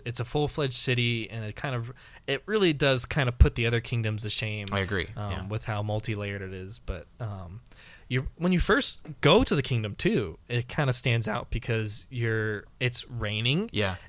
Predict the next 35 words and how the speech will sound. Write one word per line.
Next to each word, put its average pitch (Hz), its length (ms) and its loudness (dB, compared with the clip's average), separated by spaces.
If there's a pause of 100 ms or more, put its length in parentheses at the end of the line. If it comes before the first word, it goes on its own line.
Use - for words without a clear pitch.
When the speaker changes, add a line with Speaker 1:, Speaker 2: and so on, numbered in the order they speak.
Speaker 1:
and 117 640 0
it's 120 220 -2
dark, 117 600 2
and 131 100 0
you 120 80 2
can't 135 260 -4
see 120 240 0
everything, 147 500 -2
and 123 120 0
then 117 140 0
you 123 100 2
have 143 200 0
to 120 300 2 (600)
pretty 226 180 4
much 175 220 4
traditionally 156 480 4
go 131 280 4
through, 127 720 0
like, 104 280 -8
a 107 280 -6
linear 120 500 2
level 110 480 0 (360)
to 131 100 -2
get 120 160 2
to 127 80 -2
the 113 160 -2
end 113 160 -2
and 104 100 -6
fight 113 180 -2
the 104 60 -6
boss. 104 480 -2 (800)
And 139 120 0
then 139 100 4
after 135 300 2
that, 131 420 4